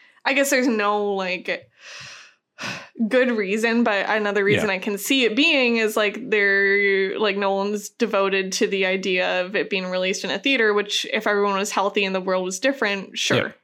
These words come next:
Speaker 2: Yeah.
Speaker 1: But that's just not it.
Speaker 2: 'Cause I, not to get dark here, but things could go real south.
Speaker 1: Oh, yeah, people can die because they go see this movie.
Speaker 2: No, I mean, well, y-,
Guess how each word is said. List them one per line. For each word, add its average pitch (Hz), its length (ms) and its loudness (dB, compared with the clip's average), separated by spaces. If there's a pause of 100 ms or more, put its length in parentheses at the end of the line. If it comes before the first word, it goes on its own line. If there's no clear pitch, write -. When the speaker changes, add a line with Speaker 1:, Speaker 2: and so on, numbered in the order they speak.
(280)
Speaker 2:
Yeah. 135 160 -2
Speaker 1:
But 226 140 0
that's 202 180 -2
just - 180 -4
not - 140 -4
it. - 180 -8 (1160)
Speaker 2:
'Cause 220 160 4
I, - 260 -2 (240)
not 196 220 2
to 165 80 2
get 110 200 2 (520)
dark 107 360 -2
here, - 440 -4
but - 300 -2 (840)
things 320 280 4
could 151 180 2
go 110 220 4
real 104 720 4
south. - 640 -6 (200)
Speaker 1:
Oh, 427 300 4
yeah, 427 240 4
people 440 300 0
can 339 260 2
die 320 260 2
because 320 300 2
they 294 100 2
go 277 140 4
see 277 200 2
this 269 180 -2
movie. 320 440 -4 (220)
Speaker 2:
No, 190 220 6
I 147 160 4
mean, 131 680 4 (1000)
well, 156 320 2
y-, 165 200 0